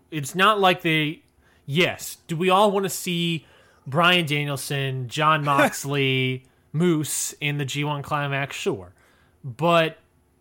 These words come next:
Speaker 1: you know, being, having everything in Japan, um, I think still works for them here.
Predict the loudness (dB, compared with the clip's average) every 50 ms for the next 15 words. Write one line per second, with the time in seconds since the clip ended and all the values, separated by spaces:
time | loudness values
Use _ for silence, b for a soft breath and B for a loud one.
0 | _ _ _ -20 -20 _ _ _ -20 -18 -14 -10 -8 -6 -6 -6 -4 -4 -2 -2
1 | -2 -2 -4 -6 -8 -12 -16 -16 -10 -4 0 0 2 2 2 0 0 -2 -2 -4
2 | -4 -4 -4 -4 -4 -6 -10 -8 -6 -4 -2 -2 -2 -2 -4 -6 -8 -12 _ _
3 | -10 -6 -4 -4 -2 -4 -4 -6 -8 -10 -14 -18 _ _ _ _ _ -6 -4 -4
4 | -4 -4 -4 -4 -4 -6 -10 -14 -14 -14 -14 -4 0 2 2 2 2 2 0 0
5 | -2 -2 -4 -8 -12 -12 -12 -12 -12 -14 -16 -18 -20 -20 -20